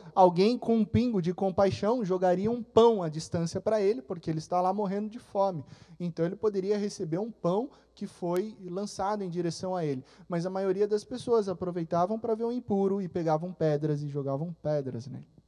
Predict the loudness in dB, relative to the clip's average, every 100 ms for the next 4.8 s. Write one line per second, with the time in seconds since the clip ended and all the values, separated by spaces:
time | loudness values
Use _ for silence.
0 | _ _ _ _ _ _ _ _ _ -4
1 | -2 0 -4 -6 -6 -6 -6 -8 -8 -10
2 | -8 -4 -4 -6 -16 _ _ _ _ _
3 | _ _ _ _ _ _ _ -6 -4 0
4 | -2 -2 -2 2 2 2 -2